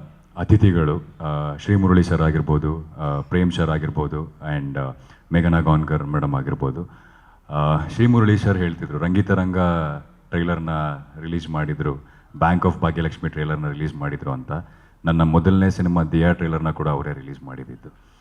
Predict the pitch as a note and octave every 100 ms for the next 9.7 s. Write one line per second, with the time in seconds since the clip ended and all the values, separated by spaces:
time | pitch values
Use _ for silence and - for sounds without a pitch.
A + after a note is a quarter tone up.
0 | - - - E2 D#2+ F#2 G2+ G2 F#2 E2+
1 | E2 - E2+ - F2 - D#2 D#2+ D#2 D#2
2 | - - E2 E2 D#2+ D2+ C#2+ E2 D#2 C#2
3 | - D2 - D2 C#2+ D#2 E2+ E2+ E2+ D#2+
4 | F2+ F2+ F2 E2 E2+ D#2+ D2 - - -
5 | D#2+ D#2+ D#2+ D2+ D#2 D2+ D#2+ D#2 - D2+
6 | G#2 - - D#2 D#2 D2+ - F2+ F#2+ -
7 | G#2 A#2+ - - - E2 F2 E2+ D#2+ E2+
8 | F2 E2 - F2 - D#2 D#2+ E2 D#2+ E2
9 | D#2 D#2 - - - C#2+ C#2+